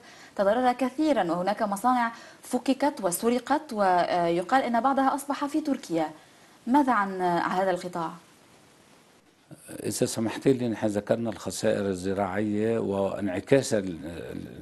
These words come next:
Speaker 2: بقية السؤال اللي ما كملناه، اللي هو
Speaker 1: تفضل.
Speaker 2: عن انعكاس على الأمن الغذائي.
Speaker 1: تفضل. نعم.
Speaker 2: الأمن الغذائي، كل المتطلبات العيش الغذائية وخاصة المواد الرئيسية متوافرة، سواء كان من المخزونات السابقة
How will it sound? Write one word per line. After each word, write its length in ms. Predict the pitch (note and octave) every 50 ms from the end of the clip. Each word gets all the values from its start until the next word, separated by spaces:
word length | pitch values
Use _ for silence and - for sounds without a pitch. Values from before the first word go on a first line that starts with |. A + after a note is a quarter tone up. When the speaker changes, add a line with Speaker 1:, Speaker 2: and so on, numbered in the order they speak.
| - - -
Speaker 2:
بقية 380 | - G2 G#2 - - C3 C3
السؤال 520 | A#2+ A#2 - - A#2+ F#2+ G#2+ A#2 A#2 G#2+ G#2
اللي 160 | F#2+ F#2+ F#2+
ما 140 | G2 G#2+ G#2+
كملناه، 560 | - - F#2+ F#2 F#2 F#2+ F#2+ G2 G#2+ A2+ G#2
اللي 240 | G2+ F#2 E2+ E2 F2
هو 80 | G#2+
Speaker 1:
تفضل. 140 | A2 G#2+ G#2
Speaker 2:
عن 240 | F2 F#2 G2 G2 F#2
انعكاس 540 | F2+ G2+ F#2+ E2+ F2+ - - B2 B2 - A#2
على 120 | G2+ F#2+
الأمن 240 | F2 F2 A2+ A2 G#2+
الغذائي. 460 | G2 G2 F#2+ F2+ F2 G#2 G2 E2 -
Speaker 1:
تفضل. 140 | - B3+ A#3+ - - - - -
نعم. 100 | F3+ - - - - -
Speaker 2:
الأمن 320 | - G3 G3 C3 C#3+ C#3+ C#3
الغذائي، 420 | A#2+ A#2+ A#2+ A2 B2+ B2 A#2 B2
كل 460 | A#2 - - E3+ E3 D#3+ D#3 D#3 D3+
المتطلبات 1500 | D#3 C#3+ C#3 C#3 C3+ C3+ C3 B2+ B2 B2 A#2 A#2 A2+ A2 A#2 A2+ G#2+ - A#2+ A2 - - A2+ A#2 A2+ A2 A2 A#2 A#2 A2+ -
العيش 360 | G#2+ G2+ F#2+ A2 A2 G2+ -
الغذائية 640 | G#2 G2 G2 G2+ G2 G2 G#2 F2+ F2+ G2 G2+ G2+ G2+
وخاصة 500 | G2 F#2+ - - - G#2+ - - G#2 - -
المواد 480 | G#2 G2+ G2 G2 G2 G#2 G#2 G#2 F#2 G2+
الرئيسية 480 | F#2 F#2+ F#2 E2+ G2 - - A2 G#2 G2
متوافرة، 760 | F#2+ F2+ - - F2+ F2+ F#2 F#2 F2+ - - - - - - - _ - - - - - - - - - - - _
سواء 360 | - - - G#2 A2+ A2+ A#2
كان 260 | G#2+ - - A2 G#2+ A2
من 160 | G#2+ G#2+ G#2+
المخزونات 840 | G#2 G#2 G2+ G2 - - - G2+ G2+ G#2 A2 A#2 A#2 A2+ - -
السابقة 800 | - - - - - G#2+ G#2 G2+ G#2 G2 - - A2 A2+ A2+